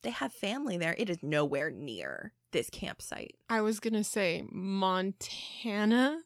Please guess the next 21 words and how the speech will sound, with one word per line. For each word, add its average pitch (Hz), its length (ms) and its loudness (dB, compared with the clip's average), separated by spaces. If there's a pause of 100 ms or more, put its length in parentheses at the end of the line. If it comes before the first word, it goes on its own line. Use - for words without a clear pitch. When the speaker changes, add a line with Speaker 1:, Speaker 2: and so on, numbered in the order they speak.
(140)
Speaker 2:
They 220 160 2
were 220 260 2
in 226 320 2
Montana? 208 800 0 (840)
Speaker 1:
Th-, 185 120 -10 (280)
she - 240 -4
slips - 340 -4
up 196 160 -2
several 156 300 -2
times. - 720 -12 (360)
Speaker 2:
Saying 190 380 0
Speaker 1:
apparently, 180 640 -6 (160)
mentioning 190 520 0
Montpelier 170 920 -2
or 160 600 -2 (420)
talking 165 320 -4
about 165 160 0
the - 60 -4
Clover 151 300 -2
Creek 156 300 -8
Inn. - 380 -10